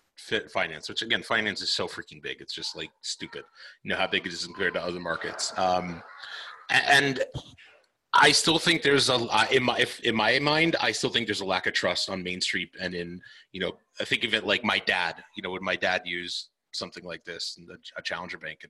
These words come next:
Absolutely not. You know, he wants somebody to talk to, even on his digital brokerage account, you know, that he uses for,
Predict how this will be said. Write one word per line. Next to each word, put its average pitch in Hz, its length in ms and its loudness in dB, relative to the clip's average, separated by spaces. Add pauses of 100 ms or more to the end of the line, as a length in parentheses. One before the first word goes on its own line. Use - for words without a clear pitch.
(160)
Absolutely 90 400 -4
not. 78 180 -14 (440)
You 98 80 -4
know, 95 60 -4
he 123 120 -2
wants 123 280 -2
somebody 110 300 0
to 101 140 0 (240)
talk 85 240 -6
to, 80 220 -14
even 120 240 -2
on 110 140 0
his 107 300 0 (140)
digital 110 240 -2
brokerage 101 360 -8
account, 85 420 -10
you 95 100 -16
know, 87 80 -12
that 85 140 -14
he 90 60 -16
uses 87 300 -10
for, 87 240 -14